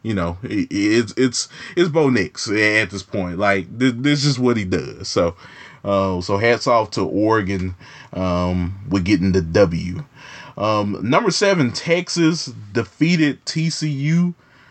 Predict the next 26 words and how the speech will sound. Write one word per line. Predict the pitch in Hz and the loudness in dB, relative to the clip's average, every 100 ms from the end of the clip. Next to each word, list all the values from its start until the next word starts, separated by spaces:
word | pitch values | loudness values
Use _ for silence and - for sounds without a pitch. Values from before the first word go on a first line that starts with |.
| _ _ _ | _ _ _
twenty-nine | - 143 143 156 143 135 143 143 143 | -8 0 2 4 2 2 2 2 0
to | 143 | -2
twenty-six. | - 156 147 120 - 139 156 - | -2 0 2 0 0 0 -2 -6
They | - 107 | -2 0
had | 120 107 | 0 -2
to | |
travel, | 87 117 110 123 131 131 127 - - - _ - | -4 0 2 2 0 -2 -4 -20 -20 -20 _ -6
um, | 117 110 110 107 110 _ _ | -2 0 0 -2 -6 _ _
to | - 127 123 | -2 2 2
Fort | 117 139 147 117 | 0 0 0 2
Worth. | 135 151 - _ - - - - _ _ - | 2 0 -6 _ -20 -20 -20 -20 _ _ -8
And, | 104 110 110 107 104 | -2 2 2 0 0
yeah, | 127 | 0
they | 98 120 - 147 156 - | 2 0 0 0 0 0
<laughs> | - 120 143 160 | -2 -2 -8 -14
barely | 113 170 208 170 | -4 0 2 2
escaped | 151 - 156 147 - - - - - | 0 0 0 0 -2 -14 -16 -16 -4
with | 131 123 | -2 2
that | 123 107 | 0 2
game. | 117 117 117 | 4 4 4
But, | 117 | 2
unfortunately, | 110 117 - 143 139 131 113 113 113 110 - - - | 2 0 0 0 0 0 0 0 -2 -2 -6 -20 -6
um, | 107 107 98 | -2 0 0
Jonathan | 104 135 127 110 107 | 0 2 2 -2 -2
Brooks, | 123 143 - - - - - - - - | 2 2 0 -8 -14 -14 -20 -20 -20 -6
um, | 101 101 101 98 95 92 95 92 | -2 0 0 0 -2 -2 -4 -6